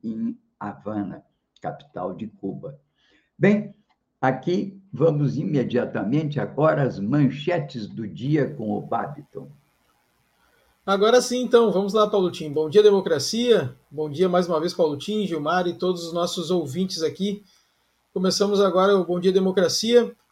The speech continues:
Speaker 2: um pouquinho de atraso, mas já está tudo certo. Trago agora, primeiramente, algumas das principais manchetes do dia, iniciando pelo G um. A arrecadação de I C M S sobre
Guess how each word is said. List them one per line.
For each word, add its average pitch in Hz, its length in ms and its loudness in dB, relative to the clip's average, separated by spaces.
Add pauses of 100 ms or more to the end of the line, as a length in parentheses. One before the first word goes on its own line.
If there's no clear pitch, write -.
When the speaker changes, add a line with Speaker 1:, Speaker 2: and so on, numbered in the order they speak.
(100)
Speaker 2:
um 180 60 -16
pouquinho 185 300 -6
de 180 80 -2
atraso, 190 440 2
mas 175 160 2
já 175 120 0
está 170 220 -2
tudo 196 320 -4
certo. 143 540 -2
Trago 208 280 2
agora, 185 280 2
primeiramente, 180 580 -2
algumas 170 320 -2
das 170 160 -4
principais 190 500 -2
manchetes 185 520 -2
do 175 160 -6
dia, 160 420 2 (380)
iniciando 185 560 0
pelo 190 240 4
G 190 120 6
um. 156 240 0 (680)
A 165 80 4
arrecadação 196 640 4
de 190 100 0
I 202 60 2
C 196 140 4
M 185 180 4
S 180 340 2
sobre 180 500 -2